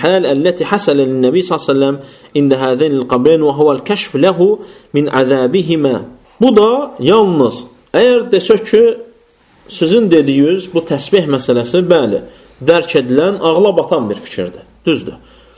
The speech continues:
Yaş çubuq zikr edir. Lakin sizə yenə də cavab olaraq deyirik ki,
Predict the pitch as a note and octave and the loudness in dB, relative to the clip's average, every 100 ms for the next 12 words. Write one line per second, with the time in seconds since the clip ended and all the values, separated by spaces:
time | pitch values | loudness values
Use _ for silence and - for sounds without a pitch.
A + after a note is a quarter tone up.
0 | _ _ _ _ - F#3+ C4 - - - | _ _ _ _ -2 2 2 -2 -10 -6
1 | D#3 E3 G#3+ - A#2+ D3 - G2 - - | 0 0 0 -4 -6 -6 -6 -10 -10 -20
2 | _ _ _ _ - _ A#2+ F3+ A3+ - | _ _ _ _ -20 _ 0 0 0 -2
3 | A#2+ F#2 - - _ _ _ _ _ - | -4 -4 -12 -20 _ _ _ _ _ -4
4 | C#3 A#3+ B3 A3+ E3+ C#3 - B2+ D3 B2+ | 0 2 2 2 0 -2 -2 -2 0 0
5 | A#2 G#2+ G2 - C3 C3+ - - A#2 | 0 -2 -6 -6 -2 -2 -4 -4 -4